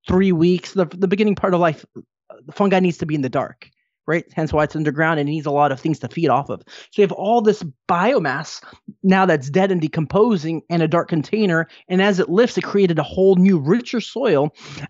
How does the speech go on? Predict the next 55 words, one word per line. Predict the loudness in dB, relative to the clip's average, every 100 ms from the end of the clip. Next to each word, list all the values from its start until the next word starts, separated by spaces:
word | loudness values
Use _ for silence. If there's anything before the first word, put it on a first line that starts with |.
| 2
out | 4
of | 4 0 _ -6 -2
even | 0 0 0
more | -2
complex | -4 -4 -4 -2 -4 -6
plant | -8 -4 -4 -2
life | -2
to | -2
develop. | -2 0 0 -2 -10 _ _ _ _ _ _
So | 0
a |
lot | 2 2
of | 0
the | -2
plant's | -4 -4 -2
life | -4 0
we | 0
have | 0
now | 0 2 2 0 -2 _ -18
came | 0 4 4 4
out | 0 -2
of | -2
the | -4
death | -2 -4 -2
and | -2 -2 -2
rebirth | 0 0 4 6 6 4 -4 -20 -20 _ -6
that | -4
was | -4
transmuted | -4 -4 -2 4 4 4
by | 2 0
fungi | 0 -2 -2 -4 -6 _ _ -8
from | -6 -6
the | -8 -8
other | -6 -4
life | -4 -4 -6
forms | -8 -8
that | -8
before | -6 -6
the | -4
K | -4
T | -2 -2
impact. | 0 -2 0
So | 2
again, | 2
fungi | 0 0 2 4
again | 4 2 0
set | -6 -6
the | -4
soil | -6 -4 2 2 2 -2 -8 _
for | -2 0
the | 2
next | 0 -2
stage | -4 -4 -4
of |
evolution | -4 -4 -6 -8 -10 -18